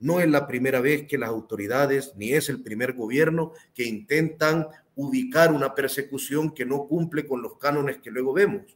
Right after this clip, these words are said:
Cuando nos vendieron la Operación Jaque como una operación eminentemente a las finanzas de las drogas en el gobierno del F M L N, cuando aquello resultó que era simplemente una operación masiva más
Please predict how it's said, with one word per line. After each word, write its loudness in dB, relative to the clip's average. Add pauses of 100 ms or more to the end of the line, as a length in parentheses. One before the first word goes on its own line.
(300)
Cuando 0
nos 0
vendieron 4
la 2
Operación 0
Jaque 0 (200)
como -8
una 2
operación 2
eminentemente 2
a 2
las -4
finanzas -2
de -4
las -8
drogas -2 (240)
en -8
el -8
gobierno 4
del 6
F 0
M 0
L 2
N, -2 (460)
cuando 4
aquello 6
resultó 2
que 4
era 4
simplemente 0
una 0
operación 0
masiva -2
más 0